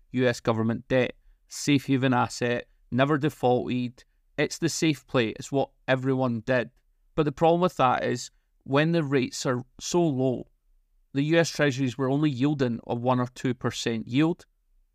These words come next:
As those yields rise, the value of those U S treasuries drops, meaning that all those savings from during covid times were invested in U S treasuries that are now worth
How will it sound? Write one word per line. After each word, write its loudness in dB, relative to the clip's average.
As 6
those 0
yields -2
rise, 0
the -4
value 4
of 2
those 0
U 2
S -4
treasuries -2
drops, -2
meaning 4
that -2
all 2
those 2
savings -2
from 0
during -2
covid 0
times -4
were 2
invested 0
in -2
U 2
S -2
treasuries -2
that -2
are -6
now 2
worth 0